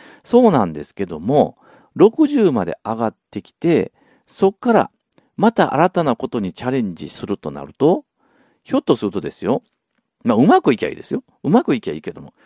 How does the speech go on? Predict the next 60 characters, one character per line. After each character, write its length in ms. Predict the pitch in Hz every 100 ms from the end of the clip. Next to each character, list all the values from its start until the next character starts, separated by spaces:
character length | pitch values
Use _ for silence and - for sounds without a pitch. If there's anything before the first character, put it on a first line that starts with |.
| _
ひ 80 | -
ょ 40 | 240
っ 40 |
と 120 | 131
す 80 | 117
る 80 | 107
と 200 | 92 - _ _ _
失 220 | - 185 -
敗 160 | 196
し 60 | 185
ち 80 | 180
ゃ 40 |
う 60 | 165
っ 40 | _ _ _ _ _ -
て 80 | 190
こ 80 |
と 100 | 220
も 80 | 175
あ 60 | 113
る 60 |
か 80 | 107
も 80 | 90
し 100 | -
れ 60 | 76
な 80 |
い 20 | -
わ 60 |
け 100 | -
で 60 | _
す。 140 | _ _ _ _ _ _ _ _
そ 160 | - 151
う 40 |
し 40 |
た 100 | -
ら、 240 | 78 131 - _ _ _ _ _ - - _ -
満 260 | 123 185
足 180 | 202 185
度 120 | 113
六 220 | 110 117 120
十 120 | 95
は 120 | 78
で 80 | 76
す 140 | -
ね、 300 | 110 101 76 _ _ _ _ _
ま 140 | 101 95
あ、 20 |
五 220 | 110 135
十 180 | 117 104
に 100 | 85
な 120 | 76
っ 20 |
た 180 | - 80
り、 140 | 73
四 260 | 95 147 139
十 140 | 98
に 60 | 82
な 100 | 73
っ 20 |
た 140 | -
り、 100 | -